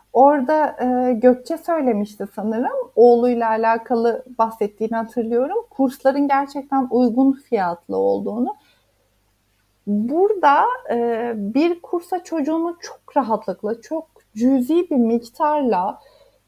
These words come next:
birçok yönden çok farklı kurslara gönderebilirken Türkiye'de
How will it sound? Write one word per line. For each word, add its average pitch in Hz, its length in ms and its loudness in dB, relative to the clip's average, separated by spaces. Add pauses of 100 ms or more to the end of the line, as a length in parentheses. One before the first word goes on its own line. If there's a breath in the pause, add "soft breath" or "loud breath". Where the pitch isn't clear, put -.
(220)
birçok 339 540 0
yönden 202 420 2
çok 302 280 -4
farklı 240 440 2
kurslara 233 500 0
gönderebilirken 240 960 0
Türkiye'de 285 880 -4